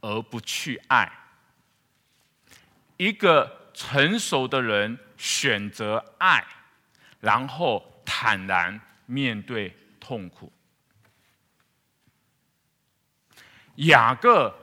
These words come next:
选择爱全家人，而坦然面对便雅悯离去的痛苦。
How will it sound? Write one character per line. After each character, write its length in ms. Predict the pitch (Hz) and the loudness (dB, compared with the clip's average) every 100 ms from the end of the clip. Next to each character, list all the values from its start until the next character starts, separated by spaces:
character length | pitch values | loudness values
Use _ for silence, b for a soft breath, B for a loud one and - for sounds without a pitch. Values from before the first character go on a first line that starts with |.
| - | -20
选 500 | - - 151 123 113 | -12 -8 -4 -4 -6
择 460 | 104 117 113 117 - _ _ 202 | -8 -6 -4 -4 -6 _ _ 4
爱 380 | 220 196 135 - - | 6 6 4 -2 -18
全 400 | - - 139 131 | -12 -6 -2 -2
家 240 | 135 147 139 | 4 6 6
人， 340 | 113 95 107 - _ b b b b | 2 -2 -8 -20 _ b b b b
而 280 | 143 139 156 190 | -2 0 2 0
坦 520 | - - - 160 131 113 | -6 -8 0 4 4 2
然 380 | 107 101 123 143 _ | 0 0 -2 -10 _
面 400 | 160 202 170 143 | -4 -2 0 -2
对 340 | 175 160 120 - _ _ | 0 0 0 -4 _ _
便 260 | 220 170 120 | -4 -2 0
雅 220 | 113 117 | 2 2
悯 300 | 139 120 87 - _ _ | 0 -6 -8 -12 _ _
离 340 | 110 104 110 120 | -14 -8 -6 -8
去 300 | - 160 117 | -8 -8 -6
的 260 | 107 95 - _ _ _ | -6 -6 -10 _ _ _
痛 260 | - 117 90 | -14 -12 -14
苦。 220 | - | -20